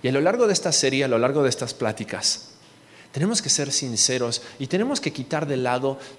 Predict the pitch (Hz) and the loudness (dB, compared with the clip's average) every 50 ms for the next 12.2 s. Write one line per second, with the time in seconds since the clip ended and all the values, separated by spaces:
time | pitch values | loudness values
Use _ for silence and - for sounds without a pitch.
0 | - - - 220 247 247 214 226 214 202 - 202 196 151 120 107 104 104 110 113 | -10 -2 4 4 6 6 6 2 0 -4 -2 0 0 2 2 2 2 0 2 2
1 | 123 127 127 139 151 151 - - 151 - - 247 247 220 - - 190 - - 196 | 2 2 4 2 2 0 0 -4 -6 -4 0 2 4 4 4 2 -2 0 0 2
2 | 165 139 117 107 113 123 131 135 143 143 - - - 135 131 139 160 175 - - | 2 2 2 0 0 -2 -2 0 4 4 4 4 4 2 2 2 2 0 -2 -4
3 | - - - - 139 120 - 120 117 120 127 131 127 120 - 107 92 90 85 - | -6 -12 -10 -6 -6 -4 0 0 0 0 0 -2 -2 -2 0 0 0 -2 -4 -6
4 | - - - - - - - - - - - - - - - - - - - - | -12 -18 -20 -20 -20 -20 -20 -20 -20 -20 -20 -20 -20 -20 -20 -20 -20 -20 -12 -2
5 | - 170 156 156 - 185 160 147 - 175 160 156 160 165 180 180 180 202 214 214 | 2 2 2 4 4 2 4 4 2 2 2 2 4 4 4 4 4 2 0 0
6 | - 202 160 156 180 - - - - 135 131 131 123 - 127 123 - - 151 143 | 0 -2 -2 0 0 0 0 2 0 0 0 0 -2 -2 0 0 2 2 2 0
7 | - 143 135 - 123 110 104 98 107 107 98 - - - - - - - - - | 0 -2 -4 -4 -4 -4 -4 -2 -2 2 2 2 2 2 -2 -4 -2 0 0 0
8 | - - - - - - - - - - - - - - - - - - - - | -2 -4 -16 -20 -20 -20 -20 -20 -20 -20 -20 -20 -20 -20 -20 -20 -20 -6 0 2
9 | 220 - - 254 277 320 - 320 277 240 277 240 277 240 208 220 - - 220 - | 2 4 4 4 4 4 4 2 2 2 2 2 2 2 2 2 2 2 0 0
10 | 240 254 220 - - - - - 220 226 - - - 285 294 285 - 277 - - | 0 0 0 0 -2 -4 -4 0 0 2 2 4 2 2 0 0 0 -2 0 2
11 | - 202 156 - 185 165 151 156 160 185 208 220 - - 202 196 170 170 233 226 | 0 0 2 2 0 0 0 0 0 0 0 0 -2 -2 -2 -2 -2 0 0 0
12 | - - 110 | 0 0 -4